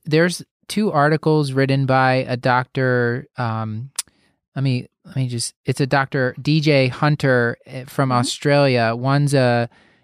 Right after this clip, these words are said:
Speaker 1: it's a seminar paper in Lancet twenty nineteen, and figure two in that has, like, a really great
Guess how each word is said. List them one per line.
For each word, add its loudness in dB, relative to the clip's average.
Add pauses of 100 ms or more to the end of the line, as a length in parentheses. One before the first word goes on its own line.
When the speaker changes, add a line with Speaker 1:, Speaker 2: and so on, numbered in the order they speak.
(100)
Speaker 1:
it's -2
a 0
seminar 2
paper 2
in -4
Lancet 0
twenty -2
nineteen, 0 (380)
and 0
figure 2
two 2
in 0
that 2
has, 0
like, 0
a -2
really 2
great 0